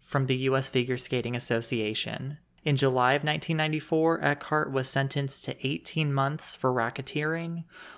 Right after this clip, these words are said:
Also, in July of nineteen ninety-four, that same month, Jeff, who was Tanya's ex-husband, was sentenced to two years in jail and fined one hundred thousand dollars for racketeering. Tanya was the only one involved in this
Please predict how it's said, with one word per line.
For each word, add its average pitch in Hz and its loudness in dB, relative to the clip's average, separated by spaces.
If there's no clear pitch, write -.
Also, 175 4
in 147 0
July 135 2
of 147 0
nineteen 147 -2
ninety-four, 139 0
that 117 -2
same 143 0
month, 135 0
Jeff, 143 2
who 139 2
was 127 2
Tanya's 131 -2
ex-husband, 160 0
was 131 0
sentenced 151 -2
to 117 0
two 202 0
years 143 2
in 143 0
jail 113 0
and 123 -2
fined 131 0
one 120 -2
hundred 147 -2
thousand 123 0
dollars 107 0
for - -6
racketeering. 113 -2
Tanya 165 2
was 143 2
the 135 -4
only 175 2
one 127 0
involved 127 2
in 120 0
this 110 -2